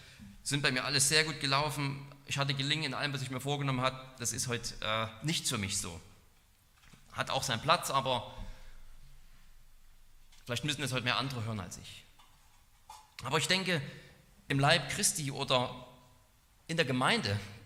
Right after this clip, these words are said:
da gibt es immer irgendjemand, dem es dreckig geht.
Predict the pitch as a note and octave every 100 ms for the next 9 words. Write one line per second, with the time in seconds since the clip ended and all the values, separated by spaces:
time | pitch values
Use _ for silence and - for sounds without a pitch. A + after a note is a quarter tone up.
0 | - - - _ - _ - - _ -
1 | C#3+ D3 - F3+ F3 C3+ C3 A#2+ A#2+ F#2+
2 | - - - - - - - - - -
3 | _ - - - A#2+ G2+ - A2+ G#2 -
4 | F#2 -